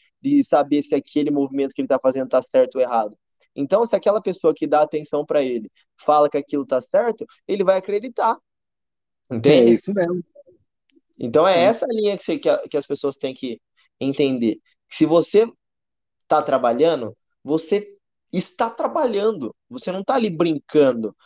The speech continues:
Speaker 1: Você não tá ali descansando. Entende? Você tá ali trabalhando. Então, trabalhe, lute, busque um objetivo. "Ah, minha sala tá com poucos alunos."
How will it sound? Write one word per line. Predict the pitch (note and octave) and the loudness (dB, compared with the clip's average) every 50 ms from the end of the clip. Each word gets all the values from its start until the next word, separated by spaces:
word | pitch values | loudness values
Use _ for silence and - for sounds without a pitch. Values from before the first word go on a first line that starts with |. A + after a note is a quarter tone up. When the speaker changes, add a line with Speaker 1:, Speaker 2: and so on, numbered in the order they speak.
| _ _ _ | _ _ _
Speaker 1:
Você | - A#2 - D#3 | -6 -2 -2 -2
não | D#3+ E3 | 0 0
tá | E3+ A#3 | 2 2
ali | B3 G#3+ G3+ F#3+ | 2 0 -2 -4
descansando. | D#3+ - - - - F3 D#3+ D3 - - - - C#3+ C3 A#2+ A2+ G#2 F#2 - _ _ _ _ _ _ _ _ - | -8 -10 -8 -2 0 0 0 0 -2 -2 0 2 2 2 2 0 -4 -8 -10 _ _ _ _ _ _ _ _ -8
Entende? | A#2 A#2+ A#2 F3+ F3 D#3 C#3 | -6 -2 2 2 2 2 2
Você | B2 B2+ C#3 C#3+ | 0 -2 -4 -2
tá | - G3 | 0 0
ali | F#3 D3 D#3+ - - - | 2 2 0 -2 -2 0
trabalhando. | - F#3 F3+ F3+ G3 F#3 F#3+ B3 D4 C#4+ B3+ A#3+ G#3+ G3+ A3 A3 G3+ D3 | 2 4 4 4 2 2 2 2 2 2 2 2 2 2 2 0 0 -2
Então, | C#3 C3+ C3 - D3 E3 G#3+ - _ | -4 -4 -2 -2 -2 -4 -4 -8 _
trabalhe, | - - - D4 C#4+ G#3 E3 - C#3 E3+ G#3 G3 E3 C#3+ A#2 - _ _ _ _ _ - | -8 -6 -6 -6 -6 -4 0 2 2 4 4 2 2 0 -2 -4 _ _ _ _ _ -8
lute, | - A#2+ B2 C3 D#3+ G#3 G#3+ G#3+ - - - B2+ G#2 - _ _ _ _ - | -4 0 2 4 4 4 4 2 0 -4 -6 -6 -6 -6 _ _ _ _ -14
busque | A2 A#2 D3+ F#3 B3 A#3 - - | -4 0 2 2 2 0 -4 -4
um | F#3 F3+ | -4 -4
objetivo. | F3+ F3 E3 D#3+ D#3+ D#3 C#3+ - - - D#3+ F3+ F#3+ E3+ C3+ A2+ G#2+ _ _ _ _ _ _ | -2 -4 -4 -4 -4 -4 -4 -6 -6 -4 -4 -4 -4 -6 -8 -10 -10 _ _ _ _ _ _
"Ah, | - F#3+ A#3 A#3+ A#3 G#3+ G3 | -2 0 0 2 2 2 2
minha | F#3 F3+ F#3 F#3 | 2 2 0 0
sala | F3 - - F#3+ G3 G3+ G3 F#3+ | -2 0 0 2 4 4 2 2
tá | - G3 F#3 | 0 -2 -4
com | - F#3+ E3+ | -4 -8 -6
poucos | D3 - F#3 F#3+ F#3+ F#3 | -2 -2 -2 -2 -2 -2
alunos." | F#3+ F3+ D3 C#3+ D3+ F3 F3 D#3 C3+ A#2 - | 0 0 0 2 0 0 0 0 -2 -6 -10